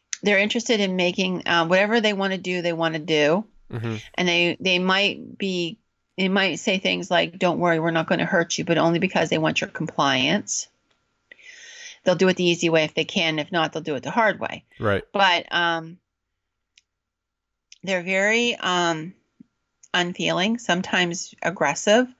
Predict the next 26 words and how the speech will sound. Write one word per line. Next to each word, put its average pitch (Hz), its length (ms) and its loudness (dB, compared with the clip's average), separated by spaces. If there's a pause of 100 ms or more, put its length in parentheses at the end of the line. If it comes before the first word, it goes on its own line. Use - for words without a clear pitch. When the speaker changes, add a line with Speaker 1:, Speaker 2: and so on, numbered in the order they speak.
(960)
Speaker 1:
um, 175 220 2
but 180 100 -2
they 190 140 2
don't 185 220 2
seem 190 200 0
to - 140 0
ever 170 320 -2
verbally 185 640 -2
speak, - 560 -10 (160)
Speaker 2:
Mm-hmm. 110 220 -6 (1200)
Speaker 1:
as 175 220 -2
a 190 60 -4
rule. 165 300 -2 (1040)
Speaker 2:
Do - 100 -4
you 214 100 6
ever 240 200 2
hear 156 300 2
about 135 400 2 (300)
any 123 240 2
of 117 60 -2
these 123 220 -2
creatures, 120 500 -4
like, 98 220 -2
actually 107 380 -4
killing 110 400 -4
somebody? 117 500 -2